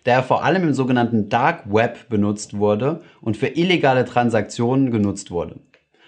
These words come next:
Es wurden zum Beispiel Drogen damit gekauft, Menschenhandel betrieben und so weiter. Gerade der Fakt, dass man nicht nachvollziehen kann, wer denn eine Transaktion angestoßen hat,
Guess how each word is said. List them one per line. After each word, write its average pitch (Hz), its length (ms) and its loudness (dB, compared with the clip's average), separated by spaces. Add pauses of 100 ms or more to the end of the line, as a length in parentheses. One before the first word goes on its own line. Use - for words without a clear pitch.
Es 113 120 -6
wurden 185 200 2
zum 156 120 0
Beispiel 127 320 2
Drogen 160 520 0
damit 147 240 0
gekauft, 135 560 0
Menschenhandel 131 640 0
betrieben 113 580 -2
und 113 300 -2
so 101 120 -2
weiter. 85 400 -8 (300)
Gerade 143 320 2
der 147 160 2
Fakt, 156 280 0
dass 139 120 -2
man 120 100 2
nicht 113 140 -2
nachvollziehen 120 640 0
kann, 110 260 0
wer 139 140 4
denn 170 140 2
eine 123 180 2
Transaktion 113 600 -2
angestoßen 117 760 0
hat, 117 220 -2